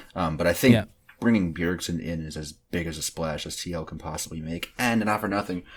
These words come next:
Speaker 1: this isn't really taken into account all that much, but, like, bringing in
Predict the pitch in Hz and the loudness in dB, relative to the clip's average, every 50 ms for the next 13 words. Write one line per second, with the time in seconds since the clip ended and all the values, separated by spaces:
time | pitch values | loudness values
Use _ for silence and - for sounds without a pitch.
0 | - - - - 131 180 196 196 - 165 135 - 143 131 139 127 120 113 92 85 | -20 -14 -6 -2 0 2 2 4 6 6 6 6 6 6 6 6 6 4 2 2
1 | - - 92 101 - - - - 101 107 101 92 110 107 107 - - 98 76 - | 4 4 4 4 4 2 0 4 4 4 6 6 6 4 4 2 4 4 6 6
2 | 82 80 82 - - _ - - - - - - - _ - _ _ - _ - | 6 4 2 -2 -8 _ -20 -20 -20 -20 -20 -20 -20 _ -20 _ _ -20 _ 2
3 | - 240 277 214 254 233 202 - - 135 143 147 143 143 - | 4 4 6 8 8 8 8 8 4 4 2 0 -6 -10 -16